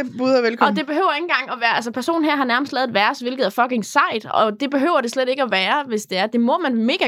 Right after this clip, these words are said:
Speaker 2: gerne, men sådan, hvis du bare har noget, du ved, øh, øh, Punani rimer på Fiami, hvad fanden ved jeg,
Speaker 1: <laughs>
Speaker 2: så, øh, så skriver du bare dit rim, og så, øh,
Speaker 1: Ja.
Speaker 2: så, så laver vi en, en rap.
Speaker 1: Så finder vi en, øh, finder nogen, der kan hjælpe os med et, øh,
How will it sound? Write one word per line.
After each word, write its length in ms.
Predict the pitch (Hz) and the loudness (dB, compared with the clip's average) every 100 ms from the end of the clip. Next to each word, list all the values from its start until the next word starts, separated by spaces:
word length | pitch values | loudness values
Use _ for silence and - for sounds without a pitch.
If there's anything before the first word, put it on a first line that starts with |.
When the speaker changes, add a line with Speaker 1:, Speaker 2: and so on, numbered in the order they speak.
| 185 | 0
Speaker 2:
gerne, 220 | 185 226 | 0 0
men 120 | 233 | -2
sådan, 140 | 214 254 | -4 -4
hvis 120 | 233 | -6
du 80 | 233 | -2
bare 200 | 233 285 | 0 2
har 80 | 285 | 0
noget, 280 | 254 254 262 | 0 -2 -2
du 80 | 233 | -2
ved, 300 | 226 208 190 | 0 0 0
øh, 60 | 180 _ - _ _ 320 | -4 _ -20 _ _ -2
øh, 100 | 277 | -2
Punani 540 | 269 302 320 359 392 359 349 | -2 0 2 2 0 0 0
rimer 220 | 359 349 339 | 2 2 2
på 100 | 320 | -4
Fiami, 680 | 311 320 370 403 349 285 | 0 0 0 0 0 0
hvad 120 | 233 233 | 2 0
fanden 180 | 285 | 0
ved 60 | 269 | 0
jeg, 240 | 233 208 277 | 0 2 -2
Speaker 1:
<laughs> 100 | 269 | -2
Speaker 2:
så, 40 | 294 302 294 | 0 2 0
øh, 240 | 277 285 | 0 -2
så 80 | 359 | -2
skriver 300 | - 349 359 | 0 0 2
du 40 | 370 | 2
bare 180 | 277 330 349 | 2 2 0
dit 80 | 277 | -4
rim, 220 | 285 311 240 | -2 -4 -4
og 140 | 262 | -6
så, 140 | - 277 262 240 | -2 0 2 2
øh, 140 | 220 | 0
Speaker 1:
Ja. 220 | 180 160 - | 2 2 0
Speaker 2:
så, 40 | - | -4
så 80 | |
laver 160 | 247 247 | -4 -4
vi 120 | 247 | -4
en, 180 | 220 202 175 - | -4 -4 -6 -4
en 220 | 196 175 | -2 0
rap. 400 | 175 - - - - | -2 -2 -10 -12 -10
Speaker 1:
Så 140 | - | -6
finder 260 | 185 196 196 | -2 0 0
vi 80 | 180 | 0
en, 180 | 156 151 | 0 -2
øh, 380 | 143 135 131 147 175 | -2 -4 -6 -8 -2
finder 160 | 190 196 | 0 0
nogen, 160 | 185 | 0
der 60 | 175 | 0
kan 60 | 151 | 0
hjælpe 240 | 165 190 | 0 0
os 140 | 170 | -2
med 280 | 180 165 151 | 0 0 0
et, 140 | 151 - _ 156 | -2 -6 _ 0
øh, 180 | 143 | 2